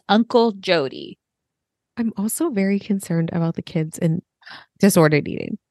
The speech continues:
Speaker 1: The pizza scene?
Speaker 2: <laughs> Oh my God.
Speaker 1: The
Speaker 2: I,
Speaker 1: pizza scene was
Speaker 2: she's like, this, he, he was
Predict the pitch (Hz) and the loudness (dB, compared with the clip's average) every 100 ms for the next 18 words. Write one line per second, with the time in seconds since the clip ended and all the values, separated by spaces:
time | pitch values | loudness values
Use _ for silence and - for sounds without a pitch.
0 | _ _ _ _ - - - 220 - 277 | _ _ _ _ -16 -14 -10 -10 -10 -14
1 | 285 - 320 339 339 _ _ _ _ _ | -14 -16 -16 -16 -20 _ _ _ _ _
2 | - - - 320 403 320 330 - 226 208 | -16 -16 -6 -6 -4 -2 -2 -4 -6 -6
3 | - - - - 254 302 415 - 226 - | -6 -8 -10 2 4 6 4 -2 -12 -8
4 | 320 294 220 196 - 285 311 294 269 - | -10 -8 -8 -6 -2 0 2 4 2 0
5 | - - 254 - 294 - - _ _ - | -14 -6 -6 4 4 2 -10 _ _ -2
6 | 330 - - 571 640 | -2 -2 -10 -10 -10